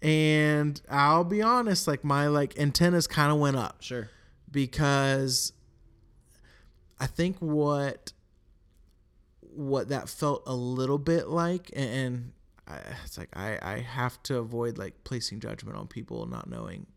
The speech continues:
Speaker 1: why or what they're doing. Like, there's,
Speaker 2: Sure.
Speaker 1: there's nothing wrong with wanting to, like, there's a reason that people take pilgrimages to Israel.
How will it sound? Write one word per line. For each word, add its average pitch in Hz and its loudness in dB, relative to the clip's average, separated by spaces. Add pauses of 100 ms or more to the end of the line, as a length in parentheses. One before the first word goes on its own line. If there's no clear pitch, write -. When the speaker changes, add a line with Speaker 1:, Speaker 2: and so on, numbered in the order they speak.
(140)
Speaker 1:
why 107 -6
or 52 -8
what 57 -10
they're - -10
doing. 50 -12
Like, 98 -12
there's, 117 -4
Speaker 2:
Sure. 98 -8
Speaker 1:
there's 123 -6
nothing 143 -2
wrong 123 -2 (400)
with 123 -6
wanting 127 -4
to, 120 -4 (460)
like, 135 0
there's 147 2
a 151 2
reason 143 4
that 127 -2
people 123 -4
take 117 -6
pilgrimages 113 -8
to - -10
Israel. - -14